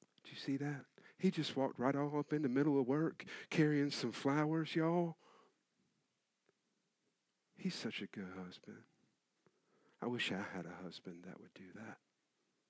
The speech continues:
And did you see the way their kids behaved?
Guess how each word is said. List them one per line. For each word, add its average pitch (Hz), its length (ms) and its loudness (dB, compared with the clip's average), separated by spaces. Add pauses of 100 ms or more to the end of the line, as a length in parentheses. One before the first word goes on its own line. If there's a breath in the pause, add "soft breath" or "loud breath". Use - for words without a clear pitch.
(2500)
And 123 100 -4
did 120 160 -8
you 196 80 -8
see - 180 -6
the 131 100 0
way 120 160 0
their 107 160 0
kids 117 440 -4
behaved? 156 420 -8